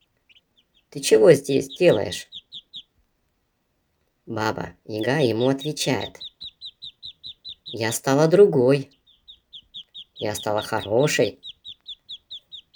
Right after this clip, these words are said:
решила вот рассказать всем об этом.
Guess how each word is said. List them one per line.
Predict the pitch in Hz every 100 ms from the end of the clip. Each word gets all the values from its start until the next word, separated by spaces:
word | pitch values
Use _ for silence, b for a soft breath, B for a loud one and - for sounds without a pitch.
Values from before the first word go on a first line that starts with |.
| 185
решила | - 110 - 156 190 127
вот | 110 165 - _ _ _
рассказать | - 131 - 110 101 113 160 - - -
всем | - - 131 120 98 -
об | 110 110
этом. | 107 101 -